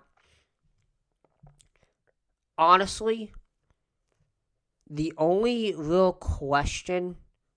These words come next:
with this team, so, well, let, let's get this out of the way first. Here's who I have them protecting.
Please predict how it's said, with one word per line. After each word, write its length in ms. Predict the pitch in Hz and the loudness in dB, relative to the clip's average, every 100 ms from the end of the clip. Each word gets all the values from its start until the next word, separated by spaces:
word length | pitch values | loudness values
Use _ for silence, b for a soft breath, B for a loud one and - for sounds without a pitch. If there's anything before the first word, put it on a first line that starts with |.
| - | -12
with 380 | 123 143 151 - | -4 -2 -4 -4
this 260 | 156 - | -6 -6
team, 480 | - 147 127 123 131 _ _ b b b | -10 -8 -6 -8 -14 _ _ b b b
so, 380 | - 196 165 147 _ _ _ _ - | 0 2 2 0 _ _ _ _ -12
well, 160 | 165 - b | -12 -8 b
let, 160 | 233 | 4
let's 160 | 214 220 | 4 2
get 180 | 226 - | 0 -4
this 120 | 165 | 0
out 140 | 156 | 2
of 40 | 139 | 2
the 60 | |
way 100 | 127 | -2
first. 400 | 123 113 120 - _ _ | -10 -14 -14 -16 _ _
Here's 280 | - 240 247 | -6 -4 2
who 100 | 202 | 4
I 120 | 180 | 6
have 160 | 160 151 | 4 2
them 140 | 151 | 2
protecting. 480 | - - 131 - - | 2 2 -10 -12 -20